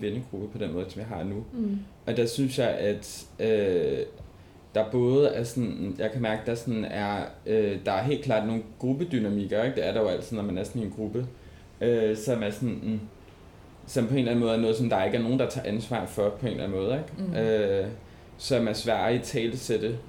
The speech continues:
Speaker 1: og det er måske også lidt sådan det, jeg ved ikke, men sådan, øh, i den gruppe, som, nu kommer det måske til at handle lidt om noget andet, men jeg tror ligesom i hvert fald i den, øh, vennegruppe, jeg har, der tror jeg, jeg vil sådan, det, ej,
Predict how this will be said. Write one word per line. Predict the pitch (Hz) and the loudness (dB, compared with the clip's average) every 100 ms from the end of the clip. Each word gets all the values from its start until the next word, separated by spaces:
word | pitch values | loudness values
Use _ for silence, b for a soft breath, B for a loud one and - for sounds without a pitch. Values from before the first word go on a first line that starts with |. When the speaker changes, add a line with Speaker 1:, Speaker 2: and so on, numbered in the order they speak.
| - | -2
Speaker 1:
og | 113 | 0
det | 113 | 0
er | |
måske | 113 117 | 0 0
også | 110 131 | 0 0
lidt | 110 - | -4 -4
sådan | - 107 98 - | -4 -2 -2 0
det, | 123 139 131 | 0 0 -2
jeg | 120 | 0
ved | 117 95 | 2 2
ikke, | 110 | 0
men | 120 117 | 0 -2
sådan, | - 104 101 104 - B B B - - | -2 -4 -2 -4 -8 B B B -12 -2
øh, | 113 110 101 92 82 85 76 87 - - | 2 4 4 4 2 0 -2 -8 -12 -10
i | 120 123 | -6 0
den | 127 - - | 0 0 -2
gruppe, | 131 123 123 | -2 0 0
som, | 123 123 110 107 104 - - - - - - | 0 0 0 -2 -6 -14 -20 -18 -16 -12 -6
nu | 110 | 0
kommer | 117 | 0
det | 104 | 0
måske | 104 113 | -2 -4
til | 117 | -4
at | |
handle | 107 104 | 0 0
lidt | 101 | 0
om | 107 | 0
noget | 67 | -2
andet, | 92 113 | 0 0
men | 107 | 0
jeg | |
tror | 107 123 | 2 2
ligesom | 110 131 | 2 2
i | 117 | 2
hvert | 113 113 | 2 0
fald | 120 | -2
i | 95 | 0
den, | 123 - - - - - - | 0 0 -4 -14 -18 -14 -2
øh, | 113 107 | 0 2
vennegruppe, | 104 110 113 95 | 0 -2 -2 -2
jeg | |
har, | 117 107 | 0 0
der | 110 | -2
tror | - 120 | -2 0
jeg, | 92 85 87 73 | 2 2 0 -2
jeg | 90 | -2
vil | 92 - | -2 -4
sådan, | - - - 92 95 B B B B - | -6 -6 -6 -6 -8 B B B B -6
det, | 117 | -4
ej, | 117 | -4